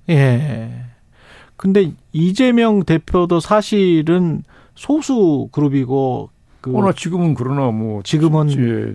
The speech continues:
Speaker 2: 친명계가 장악을 하고 있는 거잖아요.
Speaker 1: 아.
Speaker 2: 뒤에 또 개딸들도 있고.
Speaker 1: 예. 그러면 나중에 뭐 국민의힘에도 비슷한 질문 드리겠습니다마는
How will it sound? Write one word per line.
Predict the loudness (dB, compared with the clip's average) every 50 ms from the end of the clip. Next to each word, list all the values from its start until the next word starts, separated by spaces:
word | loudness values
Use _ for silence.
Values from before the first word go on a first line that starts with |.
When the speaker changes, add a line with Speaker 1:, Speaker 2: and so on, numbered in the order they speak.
| -12 -16 -14
Speaker 2:
친명계가 | -10 -6 -4 -2 -2 -2 0 -2 -2 -4 -6 -10 -12
장악을 | -8 -10 -8 -8 -8 -10 -10
하고 | -10 -8 -8 -6 -6
있는 | -6 -4 -4
거잖아요. | -4 -4 -6 -8 -10 -10 -10 -8 -4
Speaker 1:
아. | -2 0 2 2 2 0 -2 -4 -6 -10 -14
Speaker 2:
뒤에 | -6 -2 0 0 0 -2
또 | -6 -12
개딸들도 | -8 -8 -10 -6 -4 -4 -4 -2 -4 -6 -6 -6 -8
있고. | -10 -12 _ -20 -20 -20 _ _ _ -2
Speaker 1:
예. | 0 2 2 2 0 -2 -6 -10 -12 -16 -20 _ _ _ _ _ _
그러면 | _ 0 2 2 4 2 2 2 0 -2 -4 -6 -10 -8
나중에 | -4 0 0 0 2 2 0 2 2 2 2 0 0
뭐 | -2 -2 -2 -4 -4 -6 -10 _ _ -20 -6
국민의힘에도 | 0 2 2 4 4 2 2 2 2 2 2 2 2 2 0 -4 -8 -14 -20 -20 -20 _ -20 _
비슷한 | -8 -6 -2 0 0 0
질문 | 0 -2 0 0 0 0 0 0 -2 -2
드리겠습니다마는 | -4 -4 -2 0 -2 -2 -2 -4 -8 -6 -6 -4 -4 -4 -4 -4 -4 -4 -4 -6 -6 -8 -10